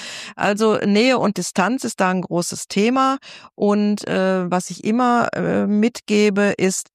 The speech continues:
nicht vorzuverurteilen. Also nicht daraus, was ich sehe, daraus sofort ein Urteil fällen,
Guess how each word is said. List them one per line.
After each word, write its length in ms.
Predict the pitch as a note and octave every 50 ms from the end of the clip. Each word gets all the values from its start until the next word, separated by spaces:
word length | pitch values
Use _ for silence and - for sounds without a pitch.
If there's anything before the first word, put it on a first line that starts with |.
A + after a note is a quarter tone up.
| _ -
nicht 300 | G3+ F#3+ G3+ G3+ - -
vorzuverurteilen. 1300 | - - F#3 F3 F3+ - - - - - D#3 - - C3+ C3+ - - D#3 A#2+ A#2+ A#2 A2+ A2+ B2+ C3+ - _ _ _ _ _ _ _ _ _ _ _ -
Also 220 | D3+ D#3 D3+ D#3+
nicht 280 | E3 G3 A#3+ C4 - - _ -
daraus, 580 | F#3+ F#3 F#3 F3+ F#3 F#3 G3 A3+ B3+ - - -
was 180 | - F3+ F3 -
ich 160 | D3+ - -
sehe, 460 | - E3 E3+ G3 A3+ B3 C4 C#4 D4+ D4+ _ - - - - - - - -
daraus 380 | - - F#3+ G3 G3 G3+ G3
sofort 280 | - F3+ - - F#3+ -
ein 180 | - F#3 E3+ - -
Urteil 500 | F3 F#3 G3 F#3+ - - E3 C3 C3 A#2
fällen, 580 | - - - C#3+ C#3+ D3 D#3 F3 G3 B3+ G3+